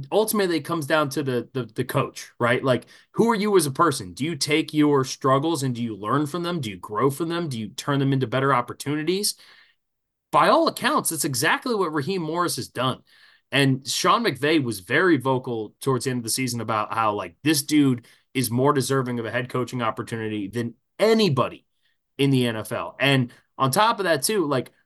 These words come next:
Raheem Morris has been in Atlanta. He's worked with that front. Well, I don't know how many holdovers from the front office are still there, but he knows the ownership group. He knows the people there. I think this is a great,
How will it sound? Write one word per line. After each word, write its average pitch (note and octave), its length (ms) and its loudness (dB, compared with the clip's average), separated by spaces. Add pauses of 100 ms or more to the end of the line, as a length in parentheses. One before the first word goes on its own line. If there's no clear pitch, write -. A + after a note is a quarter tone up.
(140)
Raheem F3 280 -4
Morris G3+ 280 2
has C#3+ 140 -4
been D#3 240 0
in F#3+ 100 2
Atlanta. C3+ 540 -6 (200)
He's C#3 200 0
worked D3 420 2
with D#3 200 -2
that D#3 180 0
front. D#3 260 -2
Well, C3 200 -2
I C3+ 80 2
don't C#3 240 -2
know A#2+ 80 -10
how C#3+ 180 -4
many C3 160 0
holdovers C3 460 -2
from B2+ 100 -6
the G#2+ 80 -8
front A2+ 200 0
office C#3 340 0
are B2+ 60 -10
still A2 200 -4
there, G2 220 -8 (360)
but C#3+ 120 4
he C#3 100 6
knows C#3+ 300 6
the E3 140 4
ownership C3+ 400 0
group. G#2+ 260 -4
He C3 100 -2
knows B2+ 360 2
the D#3 80 -2
people C3 360 0
there. G2 300 -6 (800)
I D#3+ 80 0
think G3 180 2
this F3+ 180 0
is F#3 60 -2
a D#3+ 60 2
great, A#2+ 580 0